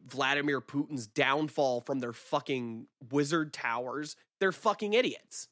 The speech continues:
They're absolute fucking morons, and they're the worst kind of moron. They're, they're delusional morons who think they're powerful,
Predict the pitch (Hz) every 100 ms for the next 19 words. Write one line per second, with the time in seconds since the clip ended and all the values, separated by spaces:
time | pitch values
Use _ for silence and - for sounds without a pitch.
0 | _ 180 - 170 185 - 190 185 185 165
1 | 170 143 156 185 139 127 120 147 143 147
2 | 147 135 175 180 - 165 190 170 127 120
3 | 123 117 135 143 - - - 160 151 156
4 | 143 151 170 240 247 190 160 143 147 143
5 | 139 135 131 - - - 156 - 175 175
6 | - 139 - 156 151 139 117 - -